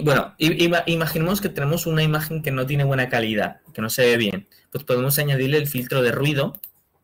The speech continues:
Y este filtro de ruido, pues nosotros le decimos, por ejemplo, un ruido H S V y nos aplica un ruido. Lo podemos hacer más, subirle el tono, la saturación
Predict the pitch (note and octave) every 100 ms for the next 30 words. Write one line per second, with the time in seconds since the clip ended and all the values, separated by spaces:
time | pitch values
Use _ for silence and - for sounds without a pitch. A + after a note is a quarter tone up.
0 | _ _ _ _ _ _ _ _ - _
1 | _ _ _ _ - C#3 C3 B2+ B2+ B2
2 | A#2+ - C#3 C#3 C3 C#3+ C3 B2+ B2+ D#3
3 | D#3+ _ _ _ - C3 B2 - C#3 C3
4 | C3 B2+ B2 A#2+ A#2+ A#2+ A#2 A#2 A#2 A#2
5 | - - - A#2 B2 A2+ B2+ C#3 D#3 C#3+
6 | C3 - C3+ C#3 C3+ A#2 G#2 F2+ G2+ A2
7 | A2 - A#2 C3 B2+ B2 A#2+ A#2 D#2 -
8 | - _ _ _ _ _ - A#2 A2+ A2+
9 | A#2 B2 A#2+ A#2 B2+ A#2 B2 C3+ C3+ C3+
10 | C3+ C3+ - - A#2 B2 B2+ B2 A#2 C#3
11 | C#3 C#3 C3+ C#3 C#3+ _ _ - - _
12 | A#2+ - - A#2+ A2+ - - C3+ C#3 C#3
13 | C#3+ D3 D3